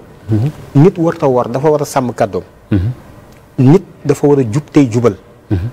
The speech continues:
Speaker 2: Nit dafa war a respecter ni mu, li mu bëgg ci boppam ñu koy defal.
Speaker 1: Mhm.
Speaker 2: War na ko yéene keneen, war na
Speaker 1: Ci
Speaker 2: respecter nit ñi.
Speaker 1: Saxee.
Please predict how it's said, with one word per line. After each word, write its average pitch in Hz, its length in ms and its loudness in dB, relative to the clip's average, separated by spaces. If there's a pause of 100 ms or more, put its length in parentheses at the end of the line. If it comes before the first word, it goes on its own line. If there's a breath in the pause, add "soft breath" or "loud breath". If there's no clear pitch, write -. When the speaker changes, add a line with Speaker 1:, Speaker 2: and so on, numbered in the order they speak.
(280)
Speaker 2:
Nit 190 200 4
dafa 147 200 -4
war 139 200 2
a 131 100 -2
respecter 151 480 -4
ni 139 80 0
mu, 208 220 2
li 180 80 2
mu 220 100 4
bëgg 196 160 4
ci 156 100 -6
boppam 139 280 -2
ñu 156 100 -2
koy 156 140 2
defal. 110 220 -4 (160)
Speaker 1:
Mhm. 98 260 -2
Speaker 2:
War 139 120 2
na 160 120 0
ko 156 100 -2
yéene 139 300 2
keneen, 117 280 -4
war 123 220 -2
na 120 60 0
Speaker 1:
Ci 113 40 -6
Speaker 2:
respecter 143 400 -2
nit 117 200 -4
ñi. 90 60 -12
Speaker 1:
Saxee. 110 320 -6